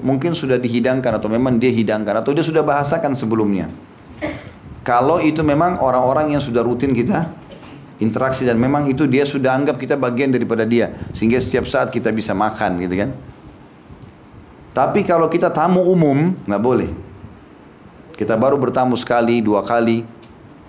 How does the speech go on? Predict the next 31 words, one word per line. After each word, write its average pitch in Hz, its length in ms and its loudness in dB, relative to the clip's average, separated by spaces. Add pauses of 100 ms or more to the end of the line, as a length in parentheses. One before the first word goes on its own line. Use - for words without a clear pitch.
(160)
tamunya 117 400 0
masih 117 160 -2
dalam 107 320 -2
kamar, 127 640 -2
lihat 110 180 0
ada 104 160 0
toples, 98 560 -2
buka, 90 380 -4
ini 95 180 0
enak 98 360 0 (100)
nih, 87 140 -4 (440)
ini 92 160 -2
nastar, 101 560 0
ini 92 240 2
apa, 98 560 0
ini 92 160 0
apa, - 480 -2 (220)
main 98 180 0
sikat - 380 -4
orang 98 180 0
punya. 92 320 -2 (320)
Pas - 240 -2
yang 104 160 0
punya 110 160 2
rumah 110 240 2
keluar 110 240 -2
sudah 104 240 0
habis 110 240 -2
setengah 104 240 -4
toples. 90 400 -4 (320)
Nah, 107 160 -2